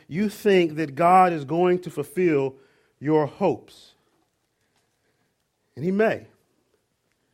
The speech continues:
but he may not. This morning, as we look into Matthew chapter twenty and chapter twenty-one, we're going to see that Jesus Christ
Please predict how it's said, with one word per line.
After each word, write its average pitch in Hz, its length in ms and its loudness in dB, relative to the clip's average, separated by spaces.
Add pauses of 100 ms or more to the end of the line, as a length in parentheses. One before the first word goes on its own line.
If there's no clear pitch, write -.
(280)
but 117 80 -12
he 113 60 -8
may 127 180 -6
not. 131 340 -4 (2500)
This 185 220 -4
morning, 202 380 4
as 165 160 -2
we 160 80 -2
look 175 180 0
into 175 180 -2
Matthew 160 300 0
chapter 143 300 -6
twenty 170 440 -2
and 131 200 -6
chapter 135 500 -8 (320)
twenty-one, 156 840 0
we're 185 160 2
going 185 320 0
to 156 140 -6
see 147 600 -2 (1900)
that 151 180 -4
Jesus 214 480 -4
Christ 156 800 0